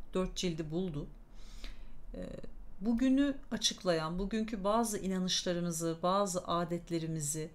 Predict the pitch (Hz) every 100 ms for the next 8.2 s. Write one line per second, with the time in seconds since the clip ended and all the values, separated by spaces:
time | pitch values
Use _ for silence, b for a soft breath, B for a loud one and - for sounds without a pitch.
0 | B B B - 180 - 185 - 180 175
1 | 185 247 277 - 185 175 175 175 165 -
2 | - 147 147 - 151 160 147 - - -
3 | - B B B B B B - 339 269
4 | 294 - - - 339 330 - 214 196 233
5 | 185 170 160 - 196 165 196 247 269 -
6 | 208 196 190 202 226 214 170 170 151 147
7 | - - - - 180 170 175 262 302 202
8 | 143